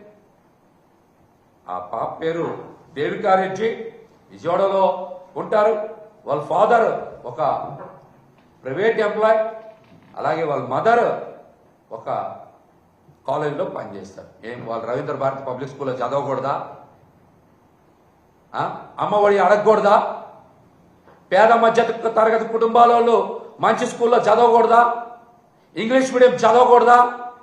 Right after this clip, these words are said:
మంచి స్కూల్లో చదువుకుంటే, మంచి చదువులు చదువుకుంటే వాళ్ళకి, వాళ్ళకి అమ్మఒడి ఇవ్వరా? ఆ?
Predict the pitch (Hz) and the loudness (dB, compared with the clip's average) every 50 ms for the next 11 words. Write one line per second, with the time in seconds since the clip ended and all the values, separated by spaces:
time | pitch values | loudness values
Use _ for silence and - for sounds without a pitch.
0 | - _ _ _ _ _ _ _ _ _ _ _ _ _ _ _ _ _ _ _ | -20 _ _ _ _ _ _ _ _ _ _ _ _ _ _ _ _ _ _ _
1 | _ _ _ _ _ _ _ _ _ _ _ _ _ _ _ _ _ _ _ _ | _ _ _ _ _ _ _ _ _ _ _ _ _ _ _ _ _ _ _ _
2 | _ _ _ _ _ _ - 202 247 - 254 254 - - 254 254 247 - - 240 | _ _ _ _ _ _ 0 0 0 0 -2 -6 -4 -2 4 4 6 6 6 4
3 | 233 233 254 247 247 247 226 - 240 233 226 226 - 220 - - - - - _ | 2 2 -2 -2 -2 -6 -2 0 2 2 2 0 -2 -8 -12 -14 -16 -20 -20 _
4 | _ _ _ _ _ _ _ _ _ _ _ _ _ - 226 262 - 269 254 - | _ _ _ _ _ _ _ _ _ _ _ _ _ 0 0 0 0 -4 0 2
5 | 254 254 254 240 233 - - 240 240 269 254 - 214 247 226 - 240 240 233 226 | 2 2 2 0 -2 2 2 2 4 2 0 0 -2 -4 -2 2 2 2 2 2
6 | 220 - - - - - - - - _ _ _ _ _ _ _ _ _ _ _ | 0 -4 -8 -14 -16 -18 -20 -20 -20 _ _ _ _ _ _ _ _ _ _ _
7 | - - 208 233 240 226 220 226 220 190 - - - - - - - - - _ | 0 2 4 4 4 2 2 2 2 2 0 -4 -10 -12 -16 -20 -20 -20 -20 _
8 | _ _ _ _ _ _ _ _ - 175 226 240 226 226 233 214 196 - - - | _ _ _ _ _ _ _ _ 0 2 2 4 2 2 0 -2 -2 -2 -6 -10
9 | - - - - _ _ _ _ _ _ _ _ _ _ _ _ _ 160 220 247 | -14 -16 -20 -20 _ _ _ _ _ _ _ _ _ _ _ _ _ 0 4 6
10 | 269 262 262 254 254 226 208 220 240 240 240 247 269 - - - - - - - | 8 8 8 8 6 6 6 6 8 8 8 8 8 6 4 -2 -8 -10 -14 -18
11 | - - - - - _ _ _ _ _ _ _ _ _ _ _ _ - - - | -20 -20 -20 -20 -20 _ _ _ _ _ _ _ _ _ _ _ _ -16 -14 -14
12 | - - - - - - - - - - - 165 | -12 -14 -14 -16 -18 -20 -20 -20 -20 -6 -2 -2